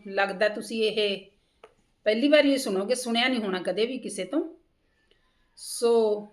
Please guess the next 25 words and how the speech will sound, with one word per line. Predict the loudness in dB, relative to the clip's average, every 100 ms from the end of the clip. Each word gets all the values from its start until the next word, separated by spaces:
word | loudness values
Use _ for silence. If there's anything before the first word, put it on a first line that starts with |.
| _ _ -12
ਜਿਵੇਂ | -4 0 2
ਕਿ | 4
ਤੁਹਾਨੂੰ | 4 2 2
ਪਤਾ | 4 4
ਵੀ | 2
ਗਿੱਧੇ | 0 10 10
ਦੇ | 10 6
ਵਿੱਚ | 2 4 4 4 0 -14 _ _ _ _ _ _ _ -6
ਇੱਕ | 2 4
ਕੁੜੀ | 4 4 4 4 2
ਚੁੰਨੀ | -2 0 2 2
ਲਵੇਟ | 6 8 8
ਕੇ | 6 2 2
ਸਿਰ | 2 -2 0
ਤੇ | 0
ਪੱਗ | 0 -2 -2
ਜੀ | -2
ਵਾਂਗੂ | -2 -4 -4
ਬਣਾ | -2 0 2
ਲੈਂਦੀ | 2 0 0 2
ਹੈ, | 2 -2 -18 _ _ _ _ _ _ _ _ _ _ _ _ _ _ _ -8
ਮੁੰਡਾ | -2 2 4 6
ਬਣ | 4 4
ਜਾਂਦੀ | 4 4 2
ਹੈ, | 2